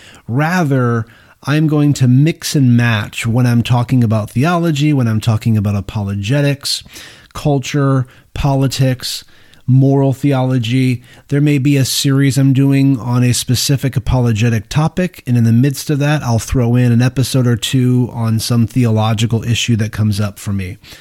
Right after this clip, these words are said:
Uh, or maybe I'll be doing an, a series on theology and throw in something about apologetics here or there. So there will be a good mix, uh, of both apologetics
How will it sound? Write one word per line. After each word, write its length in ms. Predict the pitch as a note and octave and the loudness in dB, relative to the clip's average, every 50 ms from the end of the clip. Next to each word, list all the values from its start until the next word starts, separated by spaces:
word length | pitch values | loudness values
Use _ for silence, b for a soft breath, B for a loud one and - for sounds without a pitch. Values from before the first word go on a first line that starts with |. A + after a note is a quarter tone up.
| B B B B B B B B | B B B B B B B B
Uh, 160 | G2 A2 A2 | -2 0 0
or 160 | A2 A2 A2+ A2+ | 0 2 2 2
maybe 340 | A#2+ A#2+ B2 A#2+ A#2+ A#2+ | 2 2 2 2 2 2
I'll 80 | A#2+ A#2+ | 2 2
be 100 | A#2 B2 | 2 0
doing 280 | G#2+ B2 A#2+ A#2+ A#2+ A#2 | 2 2 2 2 2 2
an, 80 | A#2 B2 | 2 0
a 400 | A2 G#2+ A2+ A#2 A#2+ A#2 A2+ A2 | -2 -4 -6 -6 -4 -4 -2 -2
series 520 | - - - C#3 C3 C3 C3 B2+ G#2+ A2+ | -2 -2 0 0 2 2 2 2 0 0
on 320 | A#2 A2+ A#2 A2+ A2 G#2+ | 0 0 2 2 2 0
theology 800 | F#2 - C3 C3+ C3+ C#3 C#3+ C#3+ C#3+ C#3+ C3 A#2+ C3 C3+ C3+ B2+ | 0 0 0 2 2 2 0 0 0 0 0 0 0 2 2 2
and 160 | A#2+ A2 A2 - | 2 2 0 0
throw 260 | - B2+ B2 A#2+ A#2+ | 0 0 0 2 2
in 100 | A#2+ A#2 | 2 0
something 340 | - B2+ A#2 G2+ A#2+ A#2 A#2 | 0 0 -2 0 0 0 0
about 160 | A2+ A2+ A2 | 2 0 0
apologetics 920 | A2 G2+ - A#2 A#2 A2+ A2 A2 G#2 A2+ A2+ A2 A2 G#2 - - - - B B B B B B B | -2 -2 -2 -2 0 0 0 0 0 -2 -2 -2 -2 -4 -6 -8 -12 -12 B B B B B B B
here 500 | B - - C3+ B2 B2 A#2+ A2+ A2 A2 | B -8 -2 -2 0 2 2 2 0 -2
or 260 | - - A2+ A2 G#2+ | -2 -2 -2 0 0
there. 500 | G2 G#2+ G#2+ G#2 G2 F2+ F2+ F#2 F#2 - B B B B B B B B B | 0 0 0 0 0 -2 -4 -6 -10 -12 B B B B B B B B B
So 560 | - - - - A#2+ A2+ A2+ A2 A2 A2 G#2+ | -12 -8 -4 -2 0 0 2 2 0 0 0
there 160 | A#2+ C3 C3+ | 0 2 2
will 140 | C3+ C3+ C3 | 2 2 0
be 200 | A#2+ C3+ C3+ B2 | 0 0 0 0
a 80 | B2 | 0
good 300 | A2+ A2+ - D#3+ E3 C#3 | 0 -2 0 0 0 2
mix, 680 | C#3 C3+ C3+ B2 A#2 G#2+ - - - - - - - - b b b b b b b b | 4 4 2 2 0 -4 -6 -10 -8 -6 -6 -6 -6 -8 b b b b b b b b
uh, 300 | B2 G#2+ G#2+ G#2+ G#2 - - | -4 -2 0 0 -2 -2 -4
of 400 | - C#3 C3 B2+ B2+ A#2+ A2 G#2+ | -2 0 0 2 2 0 0 0
both 440 | A#2 B2+ B2 A#2+ A#2 G#2+ - - - | 0 0 0 0 0 -2 -6 -8 -10
apologetics 920 | A#2 - - A#2 B2 A#2+ A#2 A2 G2+ A2 A2+ A2 A2 G#2+ G#2+ - - - - | -8 -4 -2 0 0 2 0 0 0 0 0 0 0 -2 -4 -6 -8 -8 -8